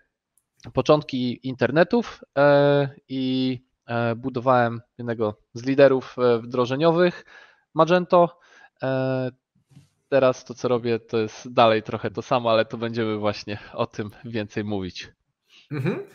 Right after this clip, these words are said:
Speaker 2: Ja też wyczytałem właśnie o tobie takie stwierdzenie jak prowadzenie e-commerce software house'u. To jest, patrzyłem w internecie,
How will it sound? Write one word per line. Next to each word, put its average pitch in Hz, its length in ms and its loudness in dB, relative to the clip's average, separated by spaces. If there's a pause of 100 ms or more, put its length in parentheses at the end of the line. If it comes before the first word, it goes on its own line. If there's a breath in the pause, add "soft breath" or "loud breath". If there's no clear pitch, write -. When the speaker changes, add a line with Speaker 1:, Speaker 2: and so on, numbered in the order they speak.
(300 soft breath)
Speaker 2:
Ja 131 160 0
też 160 180 -2
wyczytałem 180 720 -2
właśnie 160 320 -6
o 143 80 -6
tobie 170 260 -2
takie 170 240 -6
stwierdzenie 156 580 -4
jak 151 200 -8
prowadzenie 143 480 -4
e-commerce 165 640 -4
software 143 480 -4
house'u. 139 420 -2
To 147 80 -6
jest, 196 380 -4
patrzyłem 175 400 0
w 208 120 -6
internecie, 170 640 -2